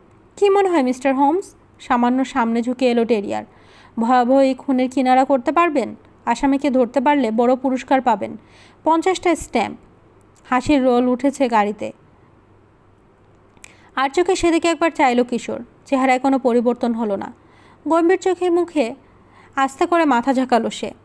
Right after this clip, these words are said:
গাড়িতে বসা টেরিয়ারের দুই বন্ধুকে শুনিয়ে জোরে জোরে বলল, "আপনার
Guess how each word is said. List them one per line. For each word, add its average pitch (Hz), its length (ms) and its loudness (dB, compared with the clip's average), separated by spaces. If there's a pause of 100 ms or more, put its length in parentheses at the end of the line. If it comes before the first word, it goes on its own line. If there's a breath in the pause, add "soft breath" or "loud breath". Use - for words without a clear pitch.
(400)
গাড়িতে 240 320 0
বসা 233 280 -2
টেরিয়ারের 233 580 0
দুই 247 200 0
বন্ধুকে 240 500 0
শুনিয়ে 254 440 -2
জোরে 240 240 0
জোরে 262 200 0
বলল, 214 360 -4 (880 soft breath)
"আপনার 349 500 0